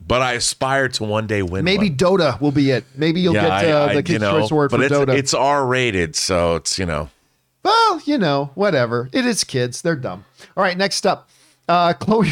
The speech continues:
Speaker 2: <laughs> Reed writes, "Did y'all just say kids are dumb? Kids are dumb." All right, uh, I lost my spot here. It was Gary, Purple Haze, Andy. Chloe, there we go. Um,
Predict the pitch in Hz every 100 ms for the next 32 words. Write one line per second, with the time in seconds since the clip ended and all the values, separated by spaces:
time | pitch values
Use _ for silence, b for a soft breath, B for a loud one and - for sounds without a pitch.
0 | - 233 226 - 214 - - 185 196 370
1 | 415 226 196 - 190 160 139 135 156 175
2 | 220 180 156 131 90 - B B B 165
3 | 147 160 175 175 175 175 175 170 175 180
4 | - 156 - 147 139 127 120 123 127 160
5 | 160 160 156 151 147 147 135 135 135 131
6 | 131 131 131 127 127 127 127 247 185 208
7 | 202 131 101 b b b b b - 160
8 | 165 165 165 165